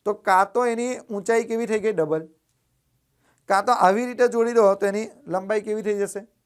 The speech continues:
ડબલ થઈ જશે, કાં તો એની પહોળાઈ ડબલ થઈ જશે. શોર્ટકટમાં તમને શું કહેવું,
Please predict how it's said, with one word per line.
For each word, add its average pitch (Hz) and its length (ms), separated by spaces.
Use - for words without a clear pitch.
ડબલ 151 280
થઈ 151 140
જશે, 139 260
કાં 185 160
તો 226 60
એની 226 200
પહોળાઈ 233 240
ડબલ 156 240
થઈ 127 140
જશે. 113 240
શોર્ટકટમાં 247 580
તમને 240 220
શું 254 200
કહેવું, 226 260